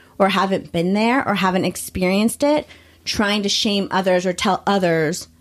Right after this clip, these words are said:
what they should be doing when they have no clue what it's like. They have no clue what they're talking about,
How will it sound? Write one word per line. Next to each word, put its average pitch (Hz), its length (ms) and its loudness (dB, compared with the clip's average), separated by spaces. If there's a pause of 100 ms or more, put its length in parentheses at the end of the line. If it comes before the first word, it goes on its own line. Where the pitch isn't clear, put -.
(220)
what 180 320 0
they 185 140 2
should 180 360 0
be 175 160 -8
doing 170 380 2
when 202 140 4
they 196 100 2
have 202 220 0
no 202 420 2
clue 196 260 0
what 170 180 2
it's - 220 -2
like. 165 360 0
They 196 120 2
have 190 120 0
no 185 260 2
clue 208 200 0
what 180 140 0
they're 175 100 0
talking 175 400 -2
about, 170 400 0